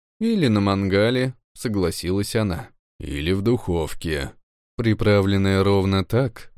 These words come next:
как надо, с красным вином». «Или на мангале». «Это ты уже говорила».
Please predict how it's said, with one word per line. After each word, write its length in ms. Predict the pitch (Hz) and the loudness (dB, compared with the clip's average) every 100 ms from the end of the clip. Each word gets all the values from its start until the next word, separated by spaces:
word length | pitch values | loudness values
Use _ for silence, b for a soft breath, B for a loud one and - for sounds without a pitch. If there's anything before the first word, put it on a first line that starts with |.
| _ | _
как 260 | 101 92 | -2 0
надо, 600 | 95 101 139 120 90 85 - _ _ - | 0 2 2 0 -2 -4 -10 _ _ -20
с 100 | - | -8
красным 640 | 165 180 151 - 120 101 | -2 0 0 0 0 2
вином». 640 | 92 87 73 67 65 58 _ _ _ _ - 233 | 2 0 -4 -8 -12 -16 _ _ _ _ -20 -8
«Или 260 | 208 208 170 | -2 2 2
на 160 | 131 | 2
мангале». 720 | 113 113 104 95 87 85 90 104 _ _ _ _ - | 4 4 2 2 2 2 0 -4 _ _ _ _ -8
«Это 380 | 226 180 120 | -4 -2 0
ты 280 | 92 85 90 | 0 0 0
уже 340 | 139 127 90 101 | 2 2 2 2
говорила». 760 | 127 127 123 139 196 92 78 | 2 2 2 2 0 0 -2